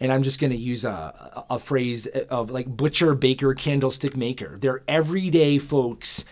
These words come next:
that are not in the tent of meeting or eventually gonna be in the tabernacle. And yet God is calling them to do the worship and the serving, the connecting of both. Of course,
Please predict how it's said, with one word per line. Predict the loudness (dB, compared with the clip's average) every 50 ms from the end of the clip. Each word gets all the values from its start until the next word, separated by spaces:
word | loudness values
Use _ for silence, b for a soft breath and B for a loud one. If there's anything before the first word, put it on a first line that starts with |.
| B B B B
that | B 2 4
are | 4 4 4
not | 4 4 6 6 6 4 4
in | 2 4 4 4 2 0 -2 -6 b b b b
the | b 0
tent | 2 2 2 2 0 -2
of | -2 -2
meeting | -2 -2 -2 0 0 -2 -2 -4
or | -4 -4 -2 -2
eventually | 0 0 0 0 0 -2 -2
gonna | -2 -2 -4 -4
be | -6 -6 -6
in | -6
the | -6
tabernacle. | -8 -8 -6 -4 -2 -2 -2 -2 -4 -6 -8 -10 -12 -10 -10 -10 -10 -12 B B B B B
And | -2 0 2
yet | 2 0 0 -2 -6 -6
God | -4 -4 -2 0 2 2
is | 2 0 -2
calling | -8 -10 -8 -4 -2 0 0 0 0 0 -2
them | -6 -8 -12 -14 -16 -18 -18 _ b b b b b b b b
to | -2 -2 0 0
do | 0 0 2 2 2 4
the | 2 2
worship | 0 0 2 2 2 2 2 4 4 2 2 0 -4 -10 -6 -4
and | -2 0 2 2 2 2
the | 0 0
serving, | 0 -2 -2 -2 -4 -4 -6 -8 -10 -10
the | -12 -10
connecting | -4 0 2 2 2 2 0 0 -2 -2 -2
of | -2 -6 -4 0
both. | 0 0 0 0 -4 -12
Of | -12
course, | -4 0 2 2 2 2 -2